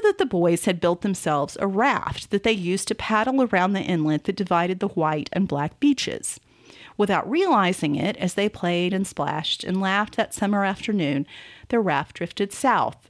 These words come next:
across the invisible line that divided the races. What the boys had no way of knowing was that tensions were already high on the white beach.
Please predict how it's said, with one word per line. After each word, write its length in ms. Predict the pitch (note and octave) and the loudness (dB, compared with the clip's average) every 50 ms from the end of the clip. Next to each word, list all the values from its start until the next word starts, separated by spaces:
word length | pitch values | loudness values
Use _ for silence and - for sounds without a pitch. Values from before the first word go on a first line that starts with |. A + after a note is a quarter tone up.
| _ - | _ -12
across 320 | - - - D#3+ D#3+ - | -6 -2 0 0 0 -2
the 120 | - F3 E3 | -2 -2 -2
invisible 560 | D3+ D#3 - D#3+ D#3 - A3+ A3+ B3+ A#3 G3 | 0 0 -2 -2 -2 -2 0 0 2 2 2
line 360 | F3 D3+ D3+ D3+ D#3 D3+ D#3 | 2 0 0 0 0 0 0
that 120 | E3 D3 | -2 -4
divided 540 | - F3+ E3 - D3+ C3+ C#3+ C#3+ C#3+ D3 - | -4 -4 -4 -4 -4 -4 -4 -4 -6 -6 -4
the 80 | - D#3 | -4 -2
races. 720 | D3 D#3 D#3+ E3+ - - - - - - - - - - _ _ _ _ _ _ _ _ _ _ _ _ _ _ _ _ | -2 -2 -2 -2 -4 -6 -8 -8 -10 -10 -14 -16 -18 -20 _ _ _ _ _ _ _ _ _ _ _ _ _ _ _ _
What 120 | - A#3+ - | -4 -4 -2
the 60 | C#4+ | -2
boys 420 | A3+ - D4+ F4 G4 G#4 G4 - | 0 2 4 4 4 4 4 2
had 220 | - A3+ B3 A3 G3 | 0 0 0 0 0
no 180 | F#3+ E3+ D#3 | 0 -2 -2
way 280 | D#3+ D#3+ F#3 F3+ E3+ D#3+ | -2 -2 -2 0 0 -2
of 160 | D#3 - - | -2 -2 0
knowing 580 | G#3+ D4 G4 A4+ G4 B3+ F3+ D#3 D#3+ D#3+ D#3+ - - - - - - - | 0 2 2 2 2 2 2 2 2 0 -2 -4 -8 -12 -16 -12 -6 -2
was 140 | C4 B3+ - | -2 0 0
that 180 | - C4 A#3+ | 0 -2 -2
tensions 480 | - - C4+ C4+ C#4+ - D4+ C#4 C4+ - | -2 0 0 0 2 2 2 2 2 2
were 160 | A#3 G#3+ - | -2 -2 -2
already 480 | - F3 E3 D#3+ E3 E3+ D3 C3+ C#3+ D3 | -2 -2 -2 -2 -2 -4 -4 -4 -4 -6
high 560 | - - - D4+ D4 B3+ G3 - D#3+ D#3 - - | -6 -4 -2 0 0 0 0 0 -2 -4 -4 -2
on 120 | - F3 F#3 | 0 0 0
the 60 | F#3+ | 0
white 420 | F3 F#3 E3+ D#3+ E3 - - _ | 0 0 0 0 0 -2 -4 _
beach. 560 | - F4+ F4+ B3 C#3 - - - - - - | 0 0 2 0 0 -4 -6 -6 -6 -6 -8